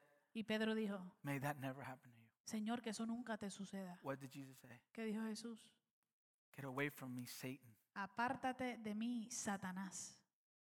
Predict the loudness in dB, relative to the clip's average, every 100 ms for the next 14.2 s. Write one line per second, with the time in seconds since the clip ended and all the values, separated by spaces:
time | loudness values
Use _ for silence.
0 | _ _ _ _ _ _ _ _ _ _
1 | _ _ _ _ -2 0 2 2 2 -2
2 | -4 -4 -4 -4 -4 -4 -2 0 0 -2
3 | -10 -6 4 6 6 6 2 2 2 2
4 | 0 2 2 4 4 6 4 0 -2 0
5 | 2 2 2 2 2 -2 -6 -12 -16 _
6 | _ -6 -2 0 -2 -4 -2 2 2 0
7 | -8 -12 -16 -8 0 2 4 4 2 -2
8 | 6 6 6 0 -6 -14 _ _ -6 0
9 | 4 8 8 8 0 -4 -4 -4 -6 0
10 | 2 2 4 4 6 6 4 4 2 6
11 | 6 6 4 2 2 2 -4 -10 _ _
12 | 0 6 8 8 6 6 4 0 -6 -6
13 | -4 0 4 6 6 6 4 4 2 0
14 | -4